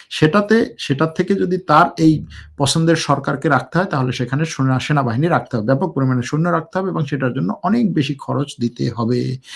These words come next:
সেই খরচ দিয়ে সৈন্য রেখে অদূর ভবিষ্যতে আমেরিকা কি হবে, সেটা দেখার বিষয়। এখন এখানে আরেকটা বিষয় হচ্ছে যে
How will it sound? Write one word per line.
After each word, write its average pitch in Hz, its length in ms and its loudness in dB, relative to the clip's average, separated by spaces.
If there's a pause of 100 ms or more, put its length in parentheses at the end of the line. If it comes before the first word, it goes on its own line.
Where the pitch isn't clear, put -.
(240)
সেই 190 220 2
খরচ 147 420 2
দিয়ে 160 200 4
সৈন্য 139 320 0
রেখে 131 280 0
অদূর 120 260 0
ভবিষ্যতে 123 460 -4
আমেরিকা 117 400 -6
কি 180 100 0
হবে, 165 180 0
সেটা - 260 -12
দেখার - 220 -10
বিষয়। 107 220 -6 (460)
এখন 233 460 8
এখানে 185 280 4
আরেকটা 175 280 2
বিষয় 170 280 4
হচ্ছে 202 320 -2
যে 247 200 4